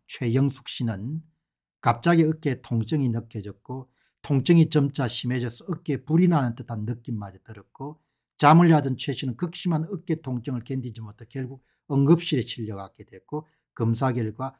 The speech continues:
석회화 근염으로 진단받았다.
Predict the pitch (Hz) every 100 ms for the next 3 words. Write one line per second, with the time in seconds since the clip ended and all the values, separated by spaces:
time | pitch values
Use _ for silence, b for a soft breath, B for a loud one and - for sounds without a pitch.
0 | _ - - 202 - - - 190 180 180
1 | 160 156 - 123 120 143 143 147 190 -
2 | 110 95 92 95 87 _ - -